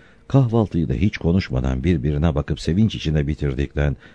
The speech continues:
kalkıp sedire eski yerlerine oturduktan sonra yunmuş, arınmış, onarılmış giyitleri bir bohça içinde getirildi, yanlarına kondu. "Sen git çabucak üstünü değiştir Kasım," dedi hoca.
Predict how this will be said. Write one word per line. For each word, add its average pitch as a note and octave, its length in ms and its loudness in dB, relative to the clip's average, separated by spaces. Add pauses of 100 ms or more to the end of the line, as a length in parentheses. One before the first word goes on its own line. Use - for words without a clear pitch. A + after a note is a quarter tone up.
kalkıp A2+ 400 2
sedire F2 340 2
eski D2+ 280 0
yerlerine D2+ 340 2
oturduktan D#2+ 600 0
sonra C#2 280 0
yunmuş, D#2+ 520 2
arınmış, C#2 500 -2
onarılmış E2+ 540 0
giyitleri D#2+ 540 0
bir F2+ 200 0
bohça E2+ 280 0
içinde D#2+ 340 0
getirildi, C#2+ 520 -2
yanlarına D2 520 2
kondu. B1 520 -4 (880)
"Sen D3+ 220 6
git D3 140 6
çabucak B2+ 400 6
üstünü G#2+ 320 4
değiştir F2 300 4
Kasım," D#2+ 400 2
dedi D2+ 140 2
hoca. C2+ 360 -2